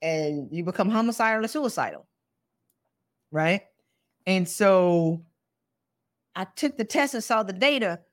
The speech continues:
that I wasn't suicidal.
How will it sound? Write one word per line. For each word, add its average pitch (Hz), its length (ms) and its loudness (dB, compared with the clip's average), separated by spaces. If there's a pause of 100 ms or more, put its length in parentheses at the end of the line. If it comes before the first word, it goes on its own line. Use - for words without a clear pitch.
(1200)
that 180 400 2 (1080)
I 208 60 0
wasn't 233 320 0
suicidal. 170 680 -2